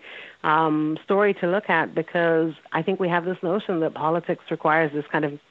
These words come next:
you know, big machinery behind you. And, you know, that is true if you're running for really big seats.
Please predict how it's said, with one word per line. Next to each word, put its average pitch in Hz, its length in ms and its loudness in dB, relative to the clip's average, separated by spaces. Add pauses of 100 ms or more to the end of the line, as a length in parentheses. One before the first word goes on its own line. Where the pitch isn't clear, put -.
you 165 100 0
know, 135 220 -2
big 185 160 4
machinery 165 680 0
behind 165 440 0
you. 143 140 0
And, 151 160 -4 (380)
you 185 140 0
know, 147 180 2
that 160 200 2
is 170 180 0
true 196 220 2
if 151 140 -2
you're 165 100 0
running 156 220 2
for 165 160 -4
really 156 200 0
big 151 220 -2 (100)
seats. 240 260 -2